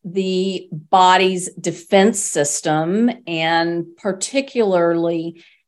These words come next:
how, uh, the body reacts to interfering with that system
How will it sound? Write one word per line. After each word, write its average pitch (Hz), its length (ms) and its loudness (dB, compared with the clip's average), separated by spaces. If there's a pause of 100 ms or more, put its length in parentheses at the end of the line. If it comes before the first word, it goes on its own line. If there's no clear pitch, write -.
(160)
how, 165 800 6 (200)
uh, 175 220 -18
the 160 140 -10
body 156 840 2 (240)
reacts 156 920 2
to 143 880 -4 (300)
interfering 170 1400 0 (240)
with 160 320 0
that 131 220 2
system 131 840 -4